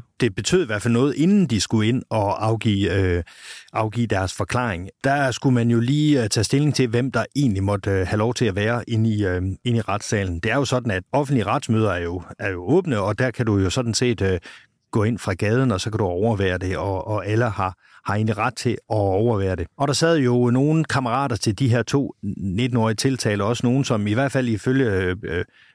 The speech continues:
politiet, øh, har forbindelse til, øh, rocker-bandemiljøet i, øh, Aalborg, og som også de to, øh, vidner mente, altså den tyve-årige og den treogtredive-årige,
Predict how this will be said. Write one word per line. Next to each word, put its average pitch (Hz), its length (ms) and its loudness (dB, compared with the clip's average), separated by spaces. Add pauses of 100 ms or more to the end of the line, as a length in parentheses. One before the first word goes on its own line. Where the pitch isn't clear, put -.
(140)
politiet, 117 520 2
øh, 95 480 0 (100)
har 110 360 -2 (240)
forbindelse 110 460 -2
til, 98 300 0
øh, 101 180 -2
rocker-bandemiljøet 104 920 0 (100)
i, 90 340 0
øh, 85 100 2
Aalborg, 98 680 0
og 104 120 -2
som 98 180 -2
også 107 360 -2
de 113 80 0
to, 120 320 0 (160)
øh, 92 560 0 (280)
vidner 139 360 2 (240)
mente, 113 340 2
altså 90 420 -4
den 87 200 -4
tyve-årige 110 480 2
og 85 80 -6
den 90 80 -4
treogtredive-årige, 101 800 0